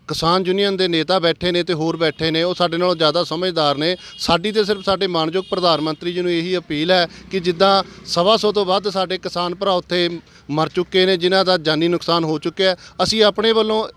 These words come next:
ਪ੍ਰਧਾਨ ਮੰਤਰੀ ਜੀ ਨੂੰ ਇਹੀ ਅਪੀਲ ਕਰਦੇ ਹਾਂ ਕਿ ਕਿਸਾਨਾਂ ਦੀ ਸੁਣ ਕੇ ਇਸ ਚੀਜ਼ ਦਾ ਜਲਦ ਤੋਂ ਜਲਦ ਨਿਪਟਾਰਾ,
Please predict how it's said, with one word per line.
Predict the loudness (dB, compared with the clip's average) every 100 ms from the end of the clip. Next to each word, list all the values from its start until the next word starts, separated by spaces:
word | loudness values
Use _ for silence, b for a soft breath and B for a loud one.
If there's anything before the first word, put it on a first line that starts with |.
| _
ਪ੍ਰਧਾਨ | -2 0 0
ਮੰਤਰੀ | 0 -2 -4 -6
ਜੀ |
ਨੂੰ | -2
ਇਹੀ | 0 0
ਅਪੀਲ | -2 -2 -2
ਕਰਦੇ | -2 0 0
ਹਾਂ | 0 -2 B -12
ਕਿ | -8
ਕਿਸਾਨਾਂ | -4 2 2 4 2
ਦੀ | 0
ਸੁਣ | -2 -4
ਕੇ | 0 2
ਇਸ | 2 0
ਚੀਜ਼ | -6 -2
ਦਾ | -2
ਜਲਦ | 0 -2
ਤੋਂ | 0 -2
ਜਲਦ | 0
ਨਿਪਟਾਰਾ, | -2 -4 0 2 2